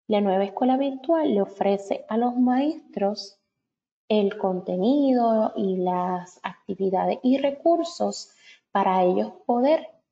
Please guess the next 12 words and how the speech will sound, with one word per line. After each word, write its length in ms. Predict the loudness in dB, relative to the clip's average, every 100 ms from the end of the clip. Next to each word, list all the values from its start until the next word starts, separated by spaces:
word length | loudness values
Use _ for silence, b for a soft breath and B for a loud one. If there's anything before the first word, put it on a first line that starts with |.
| _ 0
materializar 1500 | 2 2 2 2 4 4 2 0 -2 -4 -4 0 0 -2 -6 -2
ese 320 | -2 0 -2
mapa 380 | 0 0 0 -4
curricular. 680 | -2 -2 0 0 0 0 -6 -18 _ _ _ _ -6
Entiéndase, 1000 | -4 -2 0 2 2 0 -4 -8 -14 _ _ _ _ _ _ _
si 100 | 0
los 160 | 0 0
mapas 280 | 0 0 -2
curriculares 840 | -2 -2 0 2 2 2 -2 -2
son 200 | 0 2
un 220 | 2 2
plano, 460 | 2 2 2 -2